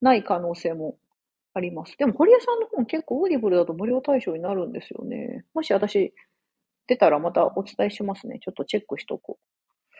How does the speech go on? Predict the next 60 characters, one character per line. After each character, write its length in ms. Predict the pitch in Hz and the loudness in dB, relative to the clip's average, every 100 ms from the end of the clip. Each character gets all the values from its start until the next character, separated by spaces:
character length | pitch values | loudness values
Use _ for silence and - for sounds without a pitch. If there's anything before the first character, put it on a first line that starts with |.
| - - _ _ | -20 -20 _ _
そ 80 | - | -10
う。 80 | - _ _ _ _ _ _ - | -10 _ _ _ _ _ _ -4
か 120 | 359 | 2
な 100 | 262 | 2
り 60 | 160 | 2
あ 80 | |
の、 60 | 151 | 0
最 240 | - 320 | 2 2
新 260 | 311 320 247 | 2 0 2
刊 220 | 170 151 | 2 0
な 100 | 139 | -4
ん 100 | 143 | -4
で、 240 | 151 143 - _ _ _ _ _ _ _ _ _ _ _ _ _ | -2 -2 -6 _ _ _ _ _ _ _ _ _ _ _ _ _
多 60 | 302 | 0
分 180 | - 440 | 6 6
オ 20 | |
ー 40 | |
デ 100 | 226 | 8
ィ 20 | 165 | 6
ブ 80 | |
ル 60 | 156 | 2
っ 40 | |
て 100 | - | 2
後 240 | - 349 320 | 4 6 4
か 140 | 175 | 4
ら 80 | 175 | 2
な 120 | - | -2
ん 60 | - | -8
で 100 | 180 | -10
す 100 | - | -8
よ 100 | 170 | -6
ね。 280 | 202 208 - - | -6 -8 -10 -6
あ 120 | 180 | -4
の、 140 | 185 | 0
ど 100 | 233 | 4
う 60 | 262 | 4
し 40 | |
て 80 | 285 | 4
も 80 | 214 | 2
最 240 | 277 277 | 6 4
新 220 | 277 262 | 4 0
刊 180 | 214 156 | 0 -2
っ 60 | - | -4
て 100 | 160 | -6
ほ 100 | 151 | -6
ら、 100 | - _ | -8 _
出 240 | 214 320 330 | 0 2 2
ま 280 | 330 330 320 | 0 -2 -4
す。 520 | - - 285 233 - - _ - | -8 0 4 4 2 -6 _ -4
そ 140 | 392 | -2
の 160 | 381 392 | 0 -2
後、 220 | - 175 | 0 2
プ 140 | - | 4
ロ 120 | 381 196 | 6 4
の 100 | 165 | 2
声 200 | 202 196 | 2 4
優 140 | 190 | 2
さ 180 | 190 180 | 0 -6
ん 80 | 175 | 0
が、 300 | 190 147 | 2 2